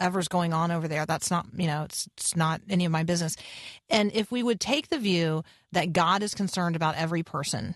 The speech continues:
knows every need, is, and, and desires to send us into, uh, into the world as his ambassadors and agents of his grace, then it's all the Father's business, which makes it my business as well.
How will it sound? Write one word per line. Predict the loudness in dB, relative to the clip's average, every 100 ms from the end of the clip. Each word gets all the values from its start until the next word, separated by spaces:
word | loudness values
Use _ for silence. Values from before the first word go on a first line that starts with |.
| -2
knows | 2 2 4
every | 2 2 2
need, | 2 2 0 -2 -4
is, | 0 2 2 0 -2 -4 -8
and, | -4 0 0 0
and | 0 2
desires | 2 2 2 2 2 0
to | 0
send | 2 2 2
us | 2 0 0 -2 -4 -8 _ _ _
into, | 2 4 2 0 2 2 2 -2 _ _ _ _
uh, | -4 0
into | 2 2 2
the | 2
world | 2 2 2
as | 0 0
his | 2
ambassadors | 4 4 2 0 -2 -2
and | -2
agents | 0 0 0
of | -2
his | 0
grace, | 2 2 0 -2
then | 0 0 0 -4 -6
it's | 2
all | 2 2
the |
Father's | 0 0 2 0 -4
business, | -4 -4 -4 -6 -8 -10 -16 _ _ _
which | -2 2
makes | 2 2 0
it | 0 -2 _ _ _ _ _ _ 0
my | 2 2
business | 0 -2 -2 -2
as | -2
well. | 0 -2 -4